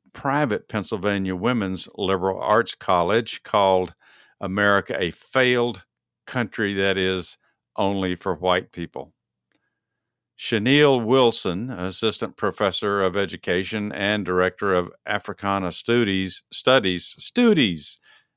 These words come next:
You know what studies are, right? Africana Studies at Bryn Mawr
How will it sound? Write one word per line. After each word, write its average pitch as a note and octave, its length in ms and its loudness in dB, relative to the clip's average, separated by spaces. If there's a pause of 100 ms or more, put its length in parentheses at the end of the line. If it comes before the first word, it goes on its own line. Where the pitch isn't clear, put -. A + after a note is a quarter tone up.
You F3 220 -4
know D3 140 2
what F#2+ 120 -2
studies D#3 460 0
are, F2+ 200 2
right? B2+ 280 -2 (320)
Africana C#3+ 580 0
Studies A#2+ 640 2
at A2 140 0 (260)
Bryn B2 380 0
Mawr A#2 420 2